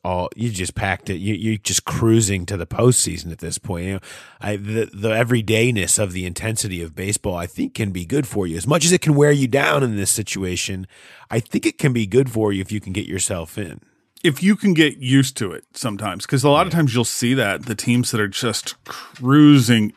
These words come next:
Speaker 2: into the postseason, it switches when you get to the postseason, you know, because there is a different intensity and everything is different in the postseason. And if you're still in cruise mode and like, "Hey, we've been cruising all year and smoking people."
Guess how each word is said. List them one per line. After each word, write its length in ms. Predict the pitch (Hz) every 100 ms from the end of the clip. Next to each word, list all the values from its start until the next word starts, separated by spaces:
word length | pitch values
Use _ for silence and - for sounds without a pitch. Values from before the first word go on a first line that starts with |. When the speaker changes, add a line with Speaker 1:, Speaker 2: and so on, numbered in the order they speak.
| -
Speaker 2:
into 300 | 139 135 127
the 100 | 104
postseason, 800 | 107 98 - 101 95 101 90 - - - - - - - - _ _
it 160 | 127 120
switches 520 | - - 220 - 101
when 100 | 107
you 80 | 92
get 100 | 90
to 100 | -
the 80 | 82
postseason, 760 | - - - - - - - - - _ _ _
you 160 | 123 123
know, 320 | 113 139 139 - 131
because 640 | 123 139 131 120 - -
there 260 | - 123 139
is 220 | - 143 139
a 60 |
different 280 | 135 131 127
intensity 560 | 110 127 120 - 104 101
and 140 | 113
everything 300 | 110 127 120
is 120 | 98
different 380 | - 113 - 107 -
in 160 | 113
the 80 | 104
postseason. 600 | - 107 107 92 92 90 82
And 160 | 104
if 160 | 107 -
you're 220 | 120 147
still 320 | 135 - 151
in 100 | 131
cruise 420 | 104 - 139 147 120
mode 300 | 107 101 98
and 100 | 95
like, 180 | 92
"Hey, 340 | 131 156 104 - _ - - - - -
we've 100 | 156
been 120 | 117
cruising 340 | - 139 123
all 160 | 117 104
year 320 | 107 147 117
and 140 | 92
smoking 500 | - - 117 113 92
people." 400 | 92 92 87 80